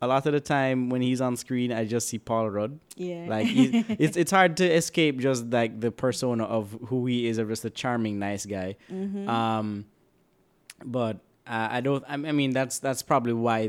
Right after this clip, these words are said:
Speaker 1: people hire him. That's because people want to see Paul Rudd. They don't wanna see him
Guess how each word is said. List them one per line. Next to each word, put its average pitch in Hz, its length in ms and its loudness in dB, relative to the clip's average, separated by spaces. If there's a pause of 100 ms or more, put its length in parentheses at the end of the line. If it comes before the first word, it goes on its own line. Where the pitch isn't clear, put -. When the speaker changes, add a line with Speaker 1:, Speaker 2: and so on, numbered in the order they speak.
Speaker 1:
people 117 280 -4
hire 110 360 -4
him. 98 180 -14
That's 104 200 -10
because 123 280 -8
people 123 260 -2
want 123 220 2
to 107 60 -6
see 110 140 -4
Paul 104 300 -4
Rudd. 95 180 -6
They 107 80 -6
don't 120 120 0
wanna 113 160 -2
see 117 200 -4
him 104 260 -4